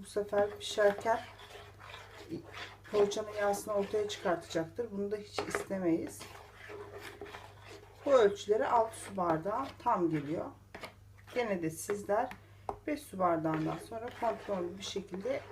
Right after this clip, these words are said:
ilave etmeye devam edebilirsiniz.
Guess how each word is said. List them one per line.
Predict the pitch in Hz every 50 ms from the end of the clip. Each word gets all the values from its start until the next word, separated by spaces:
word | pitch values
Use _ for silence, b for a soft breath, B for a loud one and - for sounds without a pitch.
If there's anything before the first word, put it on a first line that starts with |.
| - - - - - -
ilave | 226 202 180 160 165 165 175
etmeye | - 208 208 - - 196 214 233 233
devam | 233 202 196 190 190 190 185
edebilirsiniz. | 175 165 175 165 160 160 160 156 156 - - - 175 - 262 269